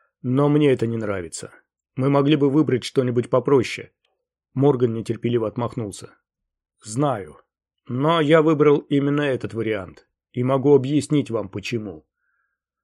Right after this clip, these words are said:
Нам надо войти в форму перед той важной работой. Я знаю, что делаю. Я хочу посмотреть, на что вы способны.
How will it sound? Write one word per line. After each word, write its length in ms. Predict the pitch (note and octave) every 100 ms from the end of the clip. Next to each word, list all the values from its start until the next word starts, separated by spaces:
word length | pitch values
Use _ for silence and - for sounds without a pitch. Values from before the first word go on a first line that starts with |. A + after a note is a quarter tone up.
| _
Нам 300 | B2 D#3 D#3
надо 240 | D#3+ D3+ D#3
войти 320 | D#3+ D3+ E3
в 100 | C#3
форму 380 | - F#3 A2 G#2+
перед 340 | C3 B2+ A#2+
той 240 | - C3 F#2+
важной 400 | A2+ A#2 G2+ F#2+
работой. 580 | A2 A2 G#2 F#2 - _ _ _ _ _ _
Я 220 | A2+ C3
знаю, 260 | C3 D3+ A2+
что 200 | - G#2+
делаю. 400 | G#2+ F2+ E2+ - _ _ _ _ _ _ _
Я 260 | - F3 E3
хочу 260 | F#3+ -
посмотреть, 640 | E3 D#3 D#3+ - F3 D3
на 160 | B2 B2+
что 240 | - D3+
вы 120 | A#2 G2
способны. 720 | - A2+ - A2 F2+ E2+